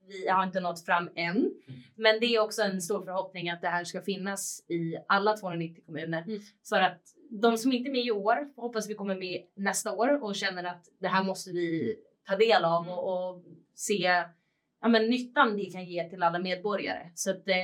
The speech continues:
Speaker 1: alla som inte är med i år hoppas vi kommer med nästa år så att vi gör det här i hela Sverige.
Speaker 3: Mm.
Speaker 1: Ehm, så att, eh, jag tror att det är väldigt viktigt att, eh, alla känner att de är välkomna och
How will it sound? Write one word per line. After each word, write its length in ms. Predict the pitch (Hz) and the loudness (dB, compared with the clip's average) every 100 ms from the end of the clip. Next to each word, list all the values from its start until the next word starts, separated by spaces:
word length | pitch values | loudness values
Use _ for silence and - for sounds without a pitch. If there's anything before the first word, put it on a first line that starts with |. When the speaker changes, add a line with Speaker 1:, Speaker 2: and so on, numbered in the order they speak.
| 180 - | -2 2
Speaker 1:
alla 200 | 226 247 | 2 4
som 100 | 254 | 2
inte 160 | 277 247 | 2 4
är 40 | |
med 80 | 226 | 2
i 40 | |
år 220 | 220 233 | 4 4
hoppas 320 | 262 247 220 220 | 4 2 0 -4
vi 60 | |
kommer 220 | 220 214 | -4 -4
med 180 | 202 202 | -2 -2
nästa 280 | 208 208 196 | -2 -4 -6
år 100 | 185 | -6
så 100 | 202 | -8
att 60 | 185 | -2
vi 100 | 196 | -2
gör 140 | 185 | 0
det 60 | 175 | 0
här 220 | 170 165 | -2 -2
i 180 | 175 175 _ _ - | -8 -10 _ _ 0
hela 300 | 220 160 160 | 4 4 2
Sverige. 440 | 202 170 - - - | 0 -4 -4 -10 -6
Speaker 3:
Mm. 240 | 208 202 - _ | -6 -6 -12 _
Speaker 1:
Ehm, 580 | 165 165 156 - 95 98 | -4 0 0 0 -4 -10
så 140 | - | -8
att, 120 | 180 - | -10 -6
eh, 100 | 190 | -4
jag 260 | 190 226 226 | -2 -2 -2
tror 80 | |
att 60 | 254 | -2
det 40 | 226 | 0
är 20 | |
väldigt 240 | 214 190 | 0 -2
viktigt 320 | 180 - 165 160 | -8 -12 -10 -8
att, 260 | 156 147 | -8 -8
eh, 80 | 165 160 - - | -6 -6 -8 -6
alla 340 | 185 175 156 156 | 0 2 0 -2
känner 280 | 170 165 | -4 -4
att 140 | 156 - | -6 -12
de 360 | - 160 185 _ - | -12 -10 -12 _ -2
är 120 | 170 | 2
välkomna 520 | 170 160 156 160 156 | 2 0 -8 -8 -8
och 260 | 165 - | -8 -8